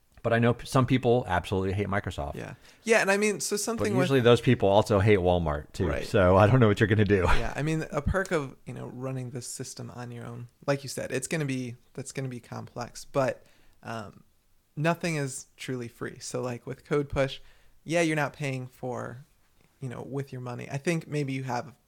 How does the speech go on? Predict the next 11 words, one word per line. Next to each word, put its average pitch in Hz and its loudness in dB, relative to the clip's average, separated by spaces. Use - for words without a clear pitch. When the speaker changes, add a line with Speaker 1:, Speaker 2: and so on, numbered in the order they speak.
Speaker 2:
plans 127 -10
available 127 -8
where 123 -12
you 123 -10
can 123 -14
actually - -14
pay 123 -12
money 120 -12
for 127 -12
this 123 -14
service. - -14